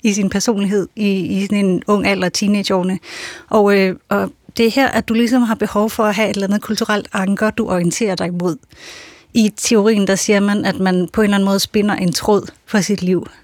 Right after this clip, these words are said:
Så man skal på en eller anden måde kunne relatere sig selv til sin fortid, sin nutid og sin fremtid. Og hvis, øh, hvis din, så dit kulturelle ophav på en eller anden måde er i opbrud, jamen, så har du ikke mulighed for at orientere dig imod det.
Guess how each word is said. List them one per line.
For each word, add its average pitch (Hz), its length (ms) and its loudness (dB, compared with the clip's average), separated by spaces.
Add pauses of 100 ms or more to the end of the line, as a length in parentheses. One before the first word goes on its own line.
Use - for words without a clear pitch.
Så - 140 0
man 202 140 4
skal 196 160 -2
på 226 120 0
en - 20 6
eller 220 120 2
anden 208 120 0
måde 208 120 2
kunne 202 160 -2
relatere 185 340 0
sig 185 140 -4
selv 196 200 -4
til 196 140 -4
sin 170 160 2
fortid, 233 480 2 (180)
sin 208 260 2
nutid 208 400 0
og 202 120 -2
sin 190 180 0
fremtid. 175 460 -6 (760)
Og 208 100 2
hvis, 214 240 0
øh, 196 220 2 (260)
hvis 196 240 -6
din, 214 280 -4
så 208 240 -4 (140)
dit 214 120 -4
kulturelle 226 520 0
ophav 202 360 0
på 214 100 -2
en - 20 2
eller 208 140 0
anden 196 80 0
måde 208 140 0
er 208 40 0
i 196 80 0
opbrud, 196 400 -2
jamen, 175 180 2
så 214 80 -2
har 208 100 0
du 240 60 4
ikke 247 120 2
mulighed 240 560 2 (440)
for - 160 0
at - 80 2
orientere 190 420 0
dig 185 120 0
imod 190 340 2
det. 190 200 -2